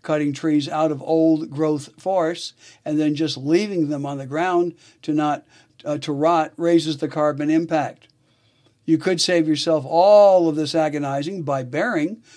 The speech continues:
a live tree that you can replant once you've done making it look ridiculous. Of course, then you're giving yourself a chore. But remember, if you still insist on getting an artificial tree,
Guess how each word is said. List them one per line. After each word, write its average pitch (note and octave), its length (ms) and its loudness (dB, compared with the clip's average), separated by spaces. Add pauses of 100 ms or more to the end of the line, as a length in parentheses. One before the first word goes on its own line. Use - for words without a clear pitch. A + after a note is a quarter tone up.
(160)
a E3 120 -2
live D3 500 2
tree D#3+ 400 2
that D#3+ 220 -2
you D3+ 180 0
can C#3+ 320 -4 (300)
replant D#3+ 580 0
once D3+ 340 -4
you've C#3+ 280 -4
done D3 280 -4
making D3+ 320 -2
it D#3 140 0 (420)
look D3+ 300 -2
ridiculous. C#4 880 0 (460)
Of B3 140 -12
course, A#3 440 2
then D3+ 240 -2
you're D#3+ 160 4
giving D#3 420 0
yourself D3+ 460 0
a D#3+ 60 -6
chore. F#3 500 0 (720)
But - 180 -16
remember, D#3 720 -2
if - 200 -20
you B2+ 100 -14
still F3 320 0
insist G3+ 480 -2
on F3 240 2 (420)
getting A3 400 4
an D#3+ 120 0
artificial A2+ 560 -12
tree, A2+ 400 -18